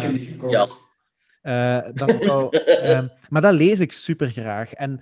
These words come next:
Speaker 1: die mensen hebben in eerste instantie niet zoveel met elkaar te maken.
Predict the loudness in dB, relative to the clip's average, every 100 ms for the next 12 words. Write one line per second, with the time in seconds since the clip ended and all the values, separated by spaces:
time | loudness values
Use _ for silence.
0 | _ -8 -6 -4 -6 -6 -6 -4 -6 -8
1 | -8 -8 -8 -8 -12 -10 -10 -8 -8 -10
2 | -6 -6 -4 -6 -4 -4 -4 -8 -8 -10
3 | -8 -8 -8 -8 -10 -16